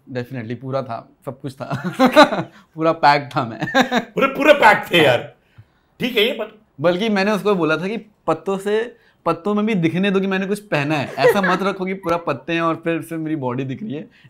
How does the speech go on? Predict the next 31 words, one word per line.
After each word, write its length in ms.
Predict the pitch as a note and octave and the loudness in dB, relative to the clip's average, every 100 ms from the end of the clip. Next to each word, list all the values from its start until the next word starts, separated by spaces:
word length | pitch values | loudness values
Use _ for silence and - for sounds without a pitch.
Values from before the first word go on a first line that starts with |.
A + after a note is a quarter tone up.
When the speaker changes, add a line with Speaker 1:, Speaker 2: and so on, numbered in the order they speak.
| C3 | -14
Speaker 1:
it 80 | |
will 220 | B2+ D#3 D3+ | -10 -8 -6
not 120 | D3+ | -6
look 160 | D#3 C#3+ | -6 -6
good। 160 | D3+ G#3+ | -8 -8
तो 220 | F#3 F#3 _ _ _ - | -10 -10 _ _ _ -4
थोड़ा 160 | D3+ E3+ | 0 2
दिखना 280 | E3+ D#3 E3+ | 2 -2 -2
चाहिए, 180 | E3 | 0
हाँ, 140 | D#3 D3+ | 0 0
मैंने 140 | D#3 | -2
एक 60 | D#3 | -2
पैंट 360 | C#3+ C3+ D3 | -2 -2 -4
पहनी 260 | - C#3 D3 | -6 -4 -4
हुई 180 | C#3 A2+ | -4 -6
है, 100 | C#3 | -8
लेकिन 240 | C#3 C#3 | -8 -6
उसने 220 | D3 D#3 | -8 -10
क्रॉप 320 | - C3+ C3 D3 | -6 -4 -4 -6
करके 240 | D3+ E3+ | -6 -4
मुझे 200 | D#3+ D3 | -4 -4
इमेज 240 | C3 B2+ | -4 -6
दी 100 | A2+ | -6
डालने 320 | B2 A2+ A2+ A2 | -8 -10 -12 -14
के 140 | A#2+ | -16
लिए। 80 | G#3 - _ _ - | -18 -20 _ _ -8
Speaker 2:
पर 80 | F3 | -4
एक 140 | E3 | -4
चीज 160 | G#3 D#3 | -4 0
बोलूं, 240 | C#3+ D3+ | 0 0
तुम 160 | D#3+ | -4